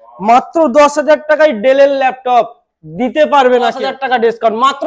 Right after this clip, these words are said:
সতেরো হাজার টাকায় MacBook, মাত্র সতেরো হাজার টাকায়, যেটা চাঁদনি মার্কেটে দিতে পারবে না এই ল্যাপটপ, একদম ঝকঝকে চকচকে ল্যাপটপ। আপনার লেখা আছে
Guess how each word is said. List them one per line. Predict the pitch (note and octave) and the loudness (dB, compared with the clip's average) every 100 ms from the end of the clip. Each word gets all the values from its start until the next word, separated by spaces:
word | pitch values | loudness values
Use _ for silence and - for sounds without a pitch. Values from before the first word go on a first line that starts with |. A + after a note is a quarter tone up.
| D#4 | -6
সতেরো | C4 B3+ C#4 | -8 -4 -2
হাজার | C4+ C4+ | -2 -4
টাকায় | C#4 C4+ A#3 | -4 -4 -4
MacBook, | F#3 F3 C#3+ _ _ _ _ _ F3+ | -6 -8 -14 _ _ _ _ _ -4
মাত্র | A3+ C#4 - D#4+ D#4 | 0 0 -2 -6 -2
সতেরো | D4 C4+ D4+ | -2 0 0
হাজার | D4 D4 - | 2 0 -2
টাকায়, | C#4+ C4+ | -2 -2
যেটা | B3+ C#4 C#4+ | -4 -6 -6
চাঁদনি | C4 A#3 C#4+ | -6 -6 -6
মার্কেটে | C#4 C#4 C4+ A#3+ | -6 -6 -6 -8
দিতে | A#3 C4+ | -4 -4
পারবে | B3+ C4 | -4 -2
না | B3 | -2
এই | A#3+ | 0
ল্যাপটপ, | A3+ B3 A#3 A#3+ | -2 0 0 0
একদম | A3+ B3+ E3+ | -4 -8 -6
ঝকঝকে | A3+ A3 B3+ B3+ | -10 -6 -8 -8
চকচকে | B3+ - A3+ G#3+ | -10 -10 -8 -8
ল্যাপটপ। | G3+ G#3+ G3+ | -10 -10 -8
আপনার | A#3 C4+ B3+ | -4 -2 0
লেখা | B3 C#4+ | 2 2
আছে | C#4+ | -2